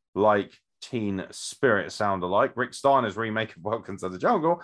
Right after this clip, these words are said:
and Vince Russo's version of Iron Man, with no apologies to the Road Warriors, much less Black Sabbath.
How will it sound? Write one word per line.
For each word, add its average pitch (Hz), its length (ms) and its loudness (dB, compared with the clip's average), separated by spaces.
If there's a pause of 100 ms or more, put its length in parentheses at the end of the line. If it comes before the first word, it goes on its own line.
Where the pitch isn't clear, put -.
(140)
and 190 260 2
Vince 220 280 -2
Russo's 202 400 2
version 139 320 0
of 175 100 -2
Iron 240 300 4
Man, 92 300 -4
with 101 180 -6
no 123 160 4
apologies 98 500 -4
to 92 80 -10
the 90 80 -8
Road 101 220 2
Warriors, 87 420 -2 (240)
much 104 320 -2
less 110 420 -2
Black - 300 0
Sabbath. 233 540 0